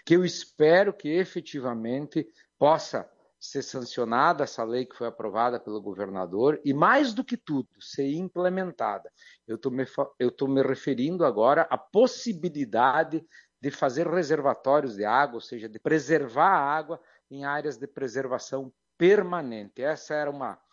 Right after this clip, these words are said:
briga antiga, digamos assim, uma discussão, ah, melhor dizendo, né? Mas que ela vai, eh, fazer só bem ao produtor rural, ao meio ambiente e a todos,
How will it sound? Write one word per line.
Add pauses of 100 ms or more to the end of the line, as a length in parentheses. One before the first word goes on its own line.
(580)
briga
antiga,
digamos
assim,
uma
discussão, (260)
ah,
melhor
dizendo,
né? (360)
Mas
que
ela
vai,
eh, (100)
fazer
só
bem (260)
ao
produtor
rural,
ao
meio
ambiente
e
a
todos,